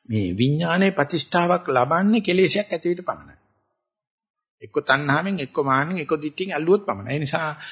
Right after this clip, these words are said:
මොනම ප්‍රශ්නයක් ආවත් Tamanට, එහෙම නැත්නම් මොනම ගැටලුවක් ආවත් Tamanට ඒක පිටිපස්සෙන් පිටිපස්සට ගිහිල්ලා මේක අපිට ප්‍රශ්නයක් උනේ තණ්හාවටද,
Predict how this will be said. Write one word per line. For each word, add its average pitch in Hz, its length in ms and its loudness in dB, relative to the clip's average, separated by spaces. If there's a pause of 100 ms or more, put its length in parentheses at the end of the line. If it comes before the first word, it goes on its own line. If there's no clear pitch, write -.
(120)
මොනම 190 300 0
ප්‍රශ්නයක් 160 480 -2 (220)
ආවත් 131 340 0
Tamanට, 82 380 -4 (280)
එහෙම 117 200 -2
නැත්නම් 113 340 -2 (380)
මොනම 139 240 4
ගැටලුවක් 156 480 0
ආවත් 104 400 0
Tamanට 165 300 -4
ඒක 170 120 -4 (640)
පිටිපස්සෙන් 151 520 -4
පිටිපස්සට 151 440 0
ගිහිල්ලා 120 480 2 (300)
මේක 175 180 -2
අපිට 180 260 4
ප්‍රශ්නයක් 170 520 0 (100)
උනේ 127 420 2 (1200)
තණ්හාවටද, 175 880 2